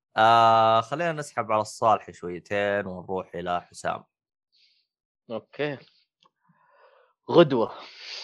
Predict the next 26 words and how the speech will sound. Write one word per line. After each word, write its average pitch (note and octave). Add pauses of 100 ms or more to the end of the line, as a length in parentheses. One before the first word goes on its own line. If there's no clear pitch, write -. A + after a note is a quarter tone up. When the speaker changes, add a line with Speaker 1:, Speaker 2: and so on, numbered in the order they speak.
Speaker 2:
<laughs> -
يعني G#2+
Speaker 1:
تصدق G#3+
Speaker 2:
الصباح، G#3+
Speaker 1:
أنا C#3
Speaker 2:
صباح. C#3
Speaker 1:
حسبته، D#3+
حسبته D3+
وجدة؟ D#3+ (520)
Speaker 2:
<laughs> -
لا، D#3
لا، D#3
الله D3
يخليك. C3+
Speaker 1:
<laughs> -
Speaker 2:
لا، C3
لا، A#2
غدوة، A2+
غدوة، G#2
يعني F#2
الصبحية، G#2
فجرية، G#2+
يعني F2+
يوم، A#2+
صباح. - (1800)
Speaker 1:
حلو. A2